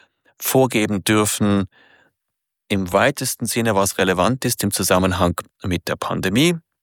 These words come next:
angefangen von der Bedrohungsseite bis hin zu den Lösungen.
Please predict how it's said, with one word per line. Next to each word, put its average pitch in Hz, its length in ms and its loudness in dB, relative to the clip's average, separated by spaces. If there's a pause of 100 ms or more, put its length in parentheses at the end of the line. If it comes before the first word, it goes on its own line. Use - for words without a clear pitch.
angefangen 92 540 0
von 92 160 -4
der - 80 -4
Bedrohungsseite 123 1000 -2 (560)
bis 160 200 0
hin 139 200 -4
zu - 140 -8
den 101 180 -4
Lösungen. 139 720 0